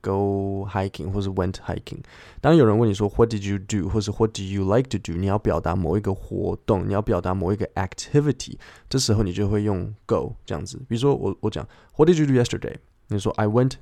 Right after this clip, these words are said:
drinking。”我，我去喝酒。或是有人问你说，“What，what do you like to do？”那你说，“I like to go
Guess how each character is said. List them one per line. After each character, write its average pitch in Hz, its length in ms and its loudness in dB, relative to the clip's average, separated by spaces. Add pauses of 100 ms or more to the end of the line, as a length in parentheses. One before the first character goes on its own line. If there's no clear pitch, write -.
(120)
drinking。” 110 460 -2
我， 98 100 -6 (200)
我 98 120 -4
去 185 200 2
喝 101 180 0
酒。 - 300 -10
或 120 60 -4
是 120 100 -4
有 117 80 0
人 95 120 0
问 113 100 0
你 92 60 -2
说， 101 180 -2 (100)
“What，what 120 440 0
do 110 80 -4
you 107 120 2
like 98 120 0
to 98 80 -6
do？” 127 240 -2 (120)
那 95 100 -2
你 90 60 -2
说， 98 160 -2 (260)
“I - 140 -2
like 123 220 2
to 107 120 -12 (120)
go 104 380 0